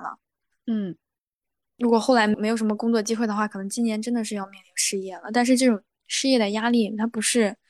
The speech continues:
Speaker 1: 一个月、两个月，它可能是到，持续到明年。对我们来说确实是持续到明年，因为我们职业很特殊。
Speaker 2: 我们就会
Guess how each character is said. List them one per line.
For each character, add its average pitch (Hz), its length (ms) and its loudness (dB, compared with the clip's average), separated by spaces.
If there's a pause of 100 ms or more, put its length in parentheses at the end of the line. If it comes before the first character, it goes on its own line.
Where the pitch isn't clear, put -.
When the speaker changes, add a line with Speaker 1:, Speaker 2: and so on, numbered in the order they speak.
(220)
Speaker 1:
一 220 80 0
个 233 60 6
月、 240 140 6
两 190 140 -2
个 185 80 -6
月， 202 100 -2
它 214 140 -4
可 220 160 -4
能 196 140 -2
是 233 160 -4
到， 208 260 0 (380)
持 - 240 0
续 254 180 0
到 233 140 2
明 202 320 0
年。 202 320 -4 (320)
对 294 100 6
我 240 100 6
们 175 140 0
来 196 100 0
说 226 140 0
确 262 160 2
实 226 160 2
是 220 60 0
持 208 180 -4
续 202 80 -4
到 196 100 -4
明 196 220 -8
年， 202 100 -10
因 208 120 -2
为 220 40 0
我 214 80 0
们 190 220 -4 (220)
职 220 120 0
业 220 80 6
很 196 200 -4
特 196 180 -4
殊。 - 300 -8 (1200)
Speaker 2:
我 214 120 -4
们 202 240 -4
就 294 140 0
会 285 280 0